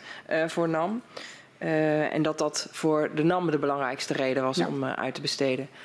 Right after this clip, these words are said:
Speaker 1: Hoe is uw weging van die twee problemen? Het, aan de ene kant het te intensief betrokken van de nam en aan de andere kant
Speaker 2: Nou, ik noemde ze net allebei. Ze waren allebei relevant.
Speaker 1: Even relevant.
Speaker 2: Nou, ik weet niet of ze even, ja, goed, ze waren allebei relevant en uiteindelijk heeft dat geleid tot dit, eh,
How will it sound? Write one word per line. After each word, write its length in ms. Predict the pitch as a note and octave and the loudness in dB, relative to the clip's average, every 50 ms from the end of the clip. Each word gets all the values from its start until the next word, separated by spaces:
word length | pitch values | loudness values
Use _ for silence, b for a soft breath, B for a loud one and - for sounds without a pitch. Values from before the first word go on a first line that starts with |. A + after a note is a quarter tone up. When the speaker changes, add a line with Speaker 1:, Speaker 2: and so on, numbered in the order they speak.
| B B B B B - | B B B B B -4
Speaker 1:
Hoe 280 | - F3+ F#3 G3 F3+ - - | 0 2 2 2 2 0 -2
is 180 | F3 F3 E3 | -2 -2 0
uw 220 | - - G3+ G3 F3+ | 2 2 4 4 4
weging 540 | D#3+ D#3+ D3+ D3 D#3 - - F3 E3 F3+ F3 | 4 4 4 2 0 0 0 0 0 2 2
van 100 | E3+ E3 | 2 2
die 120 | D#3 D#3 | 2 0
twee 260 | - - D#3+ D3+ D3+ | 0 0 2 2 2
problemen? 640 | D3+ - - D3 C#3+ D3 D3 C#3 C#3 D#3 G3 A3 A#3 - - - | 2 0 -2 0 2 2 2 2 2 0 -4 -6 -8 -10 -14 -18
Het, 120 | - - | -10 -6
aan 100 | - D3 | -2 -2
de 60 | C#3+ | 0
ene 180 | B2 D3+ D3+ C#3+ | 0 0 0 0
kant 300 | - D3+ C#3+ C#3+ C#3+ C#3+ - | 0 0 0 0 -2 -4 -4
het 180 | - - - | -6 -6 0
te 120 | - E3 C#3 | 2 2 2
intensief 480 | - D#3 D3 - D#3 C#3+ D3+ D3+ C#3+ | 2 0 0 -2 -2 -2 -2 -4 -4
betrokken 380 | C#3+ D3 - - D#3 D3+ - D3+ | -6 -8 -6 -6 -6 -6 -6 -6
van 140 | - D3+ D3 | -6 -6 -4
de 80 | D3+ | -4
nam 260 | D3 D3+ D3 D3 D3 C#3 | -4 -2 -2 -2 -4 -6
en 60 | - - | -6 -8
aan 60 | D#3 | -8
de 60 | D#3 | -6
andere 220 | - - D3+ D3 - | -6 -4 -6 -6 -4
kant 320 | - D3+ D3+ D3+ - - - | -4 -4 -4 -6 -8 -6 -2
Speaker 2:
Nou, 160 | - D3 D#3 | 0 2 2
ik 120 | E3+ D#3+ C#3 | 2 2 4
noemde 220 | F3+ F3 E3 E3 | 4 4 4 4
ze 100 | - E3+ | 4 4
net 160 | E3 D3+ C#3+ | 2 4 4
allebei. 480 | E3+ D3 C#3+ C3 C#3 C#3 D3 E3+ F3 E3+ - | 2 0 2 2 2 2 2 2 2 0 -2
Ze 180 | - - D3+ C#3 | -2 -2 0 2
waren 260 | D3+ C#3+ C3 C#3 - | 2 2 2 2 2
allebei 280 | D#3 D3+ C#3+ C#3 C3 | 2 2 2 2 0
relevant. 480 | B2+ B2 A#2+ - - D#3+ F3 E3+ - - - - - - _ _ _ - | 0 0 -2 0 0 0 0 -2 -6 -12 -20 -20 -20 -20 _ _ _ -2
Speaker 1:
Even 280 | D3+ D#3+ D3+ C#3+ D3+ | 0 0 2 0 0
relevant. 560 | C3+ C#3 C#3 D3+ C#3 D3 C#3 C3 C#3 - - - - B B B B B - | 0 0 0 -2 -2 -4 -6 -6 -6 -8 -14 -16 -20 B B B B B -4
Speaker 2:
Nou, 160 | - B2+ C3 | -2 0 0
ik 80 | C3+ - | 0 0
weet 120 | D3 C#3+ | 0 0
niet 140 | C3+ C3 - | 0 0 -2
of 60 | D3+ | -2
ze 120 | - - - | -2 0 2
even, 340 | A#3+ E3 C#3+ B2+ D3 F3+ | 2 2 2 2 4 4
ja, 260 | F3 C#3+ C#3 C#3 C3+ C3+ - C3+ - E4+ | 4 4 4 2 0 -2 -6 -6 -6 -6
goed, 220 | - - - C3 - | -4 -4 -4 -4 -2
ze 100 | - C#3 | 0 0
waren 200 | C3+ C3+ B2+ - | 2 2 2 0
allebei 260 | - C#3+ B2+ C3+ C3+ | 0 0 0 2 2
relevant 440 | B2+ B2+ A#2 - - C#3 C#3+ C3+ - | 2 0 0 0 2 2 2 2 2
en 80 | C#3 B2 | 0 0
uiteindelijk 380 | B2+ A#2+ - D3 C3 B2+ B2+ | 0 0 0 -2 -2 -2 -2
heeft 160 | C3+ A#2+ - - | -2 -4 -2 -4
dat 140 | C3 - | -4 -4
geleid 260 | - - C#3 A#2+ B2 - | -2 -2 -2 -2 -2 -4
tot 160 | - - - | -6 -4 -4
dit, 220 | C#3+ C3+ - - | -4 -4 -4 -4
eh, 60 | C#3+ | -4